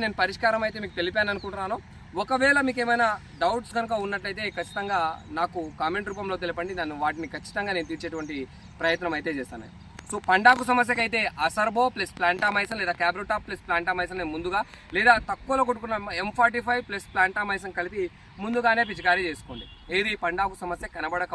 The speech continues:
ముందే మీరు చేసుకున్నట్లయితే ఇవి వచ్చేటువంటి అవకాశాలు కూడా ఉండవు. లేదు మనకు విల్ట్ సమస్య ఉంది, వాడుపు మొక్క వేస్తుందంటే కనుక నేను చెప్పినటువంటి కాపర్ ఆక్సీక్లోరైడ్,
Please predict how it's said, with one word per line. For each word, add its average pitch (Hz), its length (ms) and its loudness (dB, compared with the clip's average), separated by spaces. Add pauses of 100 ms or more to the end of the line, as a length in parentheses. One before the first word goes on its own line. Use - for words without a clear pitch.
ముందే 170 300 -6
మీరు 165 160 -6
చేసుకున్నట్లయితే 165 580 -8 (380)
ఇవి 185 120 -2 (120)
వచ్చేటువంటి 202 560 -4
అవకాశాలు 156 420 -4
కూడా 185 160 0
ఉండవు. 107 180 -12 (600)
లేదు 269 260 6 (540)
మనకు 220 280 0
విల్ట్ 226 200 -2 (100)
సమస్య 247 280 4 (140)
ఉంది, 220 180 -6 (220)
వాడుపు 233 300 2
మొక్క 233 220 2
వేస్తుందంటే 208 500 -2
కనుక 185 200 -2
నేను 190 140 -2
చెప్పినటువంటి 185 460 -4
కాపర్ 190 320 0
ఆక్సీక్లోరైడ్, 196 600 -2